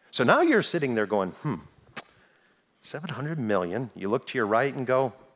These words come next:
"Do you do that?" You look to the left, "Do you do that?" Because we assume if someone speaks in tongues, they're gonna look weird. There's gonna be something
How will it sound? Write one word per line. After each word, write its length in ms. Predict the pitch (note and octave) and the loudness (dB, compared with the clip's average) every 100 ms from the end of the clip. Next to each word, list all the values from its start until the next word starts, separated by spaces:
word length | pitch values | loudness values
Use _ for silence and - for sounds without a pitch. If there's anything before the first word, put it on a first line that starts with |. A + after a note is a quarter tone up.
| - | -12
"Do 80 | E3 | -6
you 100 | F#3 | -6
do 120 | C#4+ | -4
that?" 280 | D#4+ D4+ - _ - - F2 | -6 -8 -14 _ -20 -18 -14
You 60 | |
look 140 | E2 - | -14 -10
to 80 | E2+ | -2
the 60 | |
left, 340 | G#2 D#3 E3 - - | 2 2 0 -6 -18
"Do 80 | - | -8
you 220 | - G#3+ | -2 0
do 160 | D4 D4 | 0 0
that?" 320 | C#4 C#4+ - - - - | 0 -2 -6 -12 -20 -4
Because 280 | E3 F3+ C#3+ | 0 2 4
we 220 | D#3+ E4 | 4 6
assume 480 | D#4 - C4+ A3 D3 | 6 4 4 4 6
if 80 | D3+ | 4
someone 380 | - F#3+ C#4 C#4+ | 4 4 4 2
speaks 360 | - A#3 F3+ F#3+ | 0 -4 -2 -2
in 120 | D3+ | 0
tongues, 460 | G#3 A#3+ C#3+ C3+ - - - | 2 4 2 -2 -8 -4 4
they're 100 | G3+ | 6
gonna 180 | C#4 A#3 | 8 8
look 240 | F#3 - | 6 4
weird. 600 | C#3+ A#3+ A#3+ B2+ F2+ - - _ _ _ - | 0 2 2 0 -2 -8 -18 _ _ _ -6
There's 120 | G#3+ | -2
gonna 140 | B3 | 2
be 40 | A3 | 2
something 440 | - C4 A#3+ A#3+ | 4 2 4 2